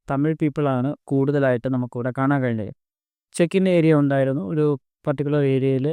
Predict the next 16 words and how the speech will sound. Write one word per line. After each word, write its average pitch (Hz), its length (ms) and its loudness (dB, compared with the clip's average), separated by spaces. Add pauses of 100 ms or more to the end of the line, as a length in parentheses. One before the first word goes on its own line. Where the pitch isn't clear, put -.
(200)
ഒരു 131 140 -4
ചെക്ക് 123 260 -6
ഇൻ 139 80 0
ചെയ്യും. 135 360 0
അവിടെ 135 200 -2
നമ്മൾ 139 200 0
പ്ലാസ്റ്റിക് 131 600 0
ഉൽപ്പന്നങ്ങളൊന്നും 131 760 0
നമ്മുടെ 131 260 0
കയ്യിലില്ല 131 500 0
എന്ന് 127 200 0
ഉറപ്പാക്കിയതിന് 127 580 -4
ശേഷമാണ് 123 560 -2
നമ്മളെ 120 260 -2
ഉള്ളിലേക്ക് 123 380 0
കടത്തിവിടുക. 113 500 0